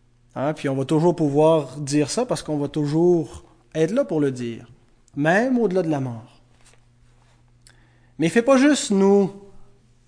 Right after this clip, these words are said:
donner ce qui est nécessaire comme ça du haut du ciel,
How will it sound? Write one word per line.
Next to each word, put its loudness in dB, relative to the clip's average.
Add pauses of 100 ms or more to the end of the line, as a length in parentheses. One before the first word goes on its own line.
donner 0
ce -12
qui -4
est 0
nécessaire -4
comme -4
ça -4
du -4
haut 0
du -6
ciel, -2